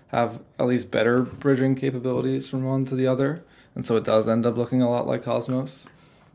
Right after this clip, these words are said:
But I also do think this is a, like, a really good thesis, just in the fact that, I mean, on our last episode, we looked back to last year and rollups in terms of their adoption were just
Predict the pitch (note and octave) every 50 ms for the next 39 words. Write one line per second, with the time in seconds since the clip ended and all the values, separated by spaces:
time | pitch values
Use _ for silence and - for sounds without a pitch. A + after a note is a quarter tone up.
0 | _ - - A#2+ A#2 A#2 - - - - A#2+ A#2 A2+ A2+ - A#2+ A2 B2+ A#2+ A#2+
1 | - A#2+ A#2 A#2 - A2+ - - A#2+ A2+ A2+ A2 A2+ A2 - - - - - -
2 | A#2 A#2 A2+ A2+ A2+ A2+ A2+ A2+ A2+ - A#2+ A#2 A#2 A#2 - B2 A#2+ A2+ - -
3 | - - - - - - - _ - - B2+ - B2+ B2 A#2 A2+ - A#2+ A#2 A#2
4 | A2+ A2+ - A#2 A2+ A2 A2 A2 A2+ - - - B2+ A#2 A2+ A2+ A2+ A2+ - -
5 | - - C#3 B2+ A#2+ A2+ A#2 A#2 A#2 A#2+ A#2+ - C3 A#2+ A#2+ - - A#2 A2 A2
6 | A2 A2 A2+ A2+ - A2+ A2+ A2+ A#2 - A2 A#2 A2+ A2+ A#2 A#2 - - B2 A#2+
7 | A#2 A2+ A#2 A2 A2 G#2+ A2+ A#2 A2+ - - - - - - - - - - _
8 | _ - B2 - - B2 A#2 A2+ A2+ A2 A2 A2 A2 A2 G2 G#2+ A2 A2+ A2+ A2
9 | - C3 B2 A#2+ A2+ A2+ A2 B2 A2+ - - - -